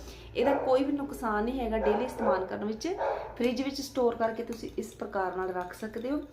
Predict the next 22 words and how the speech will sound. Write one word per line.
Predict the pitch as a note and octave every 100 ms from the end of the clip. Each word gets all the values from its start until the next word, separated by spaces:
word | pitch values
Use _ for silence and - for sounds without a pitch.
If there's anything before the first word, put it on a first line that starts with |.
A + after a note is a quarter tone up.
| - - - -
ਜਦੋਂ | G#3+ C4+
ਵੀ | C#4
ਤੁਸੀਂ | C#4 - A#3+
ਰਾਤ | G#3 F#3 F3+
ਨੂੰ, | G#3 A#3 A#3+
ਅਹ, | - - - - G#3+
ਦਿਨੇ | G3+ G#3+ A#3
ਜਦ | A3+ A#3+ B3
ਵੀ | D4
ਤੁਸੀਂ | C4+ C4
ਫ੍ਰੀ | A#3+ A#3+ B3
ਬੈਠੇ | G#3+ - A3
ਹੋਵੋ, | A3+ G#3+ B3+ D4+ - -
ਤੇ | -
ਇਸ | - C#4+
ਪ੍ਰਕਾਰ | - B3+ A3+ G3 F3+
ਨਾਲ | F#3+
ਤੁਸੀਂ | G3 G#3 A3
ਆਪਣਾ | G3 F#3+ G3
ਬਣਾਇਆ | F#3+ F3+ E3 F#3+
ਫੇਸ | G#3 F3 F#3
ਮਾਸਕ | F#3 F3+ - C4+